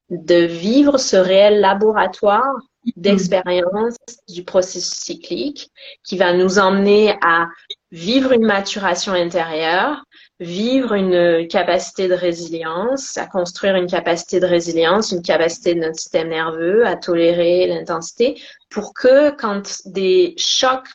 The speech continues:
Speaker 1: plus grands a-, arrivent dans nos vies, comme on en a parlé depuis le début, pour que quand il y ait des morts physiques aussi,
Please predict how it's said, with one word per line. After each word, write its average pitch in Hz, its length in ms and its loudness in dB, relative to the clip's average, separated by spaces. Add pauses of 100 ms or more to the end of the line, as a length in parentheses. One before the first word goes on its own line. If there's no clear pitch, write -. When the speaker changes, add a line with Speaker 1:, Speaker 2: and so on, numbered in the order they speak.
Speaker 1:
plus 247 280 -8
grands 247 460 2
a-, 190 200 -2
arrivent 190 420 -4
dans 170 140 -4
nos 170 140 -2
vies, 214 300 -6 (680)
comme 196 160 2
on 185 140 2
en 175 120 2
a 175 120 0
parlé 175 440 0
depuis 180 500 -4
le 170 40 -12
début, 160 580 -12 (160)
pour - 280 -20
que 190 80 -6
quand 170 380 -6
il 185 40 0
y - 20 2
ait 175 40 -2
des 160 100 -4
morts 196 480 2 (560)
physiques 214 460 -2
aussi, 247 480 0